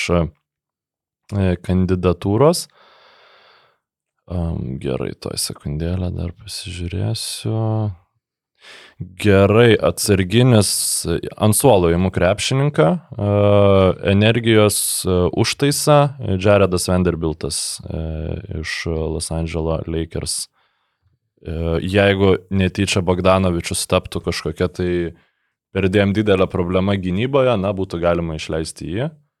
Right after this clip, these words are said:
Man visai atrodė, kad potencialo jis, e, parodė. Aišku, turi ir savo minusų Vanderbiltas, bet, e, nu,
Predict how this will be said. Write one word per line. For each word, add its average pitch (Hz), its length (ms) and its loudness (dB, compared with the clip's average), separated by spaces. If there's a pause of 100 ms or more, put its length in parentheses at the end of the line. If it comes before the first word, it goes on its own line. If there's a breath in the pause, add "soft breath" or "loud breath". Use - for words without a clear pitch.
(140)
Man 95 260 -2
visai 95 240 0
atrodė, 90 400 0
kad 85 120 -6
potencialo 92 560 2
jis, - 240 -4
e, 87 120 2
parodė. 117 640 4 (280 loud breath)
Aišku, 107 380 2
turi 107 240 2
ir 90 80 2
savo 92 280 2
minusų 135 640 2
Vanderbiltas, 98 680 0
bet, 87 360 -2
e, 82 200 -2
nu, 92 300 -2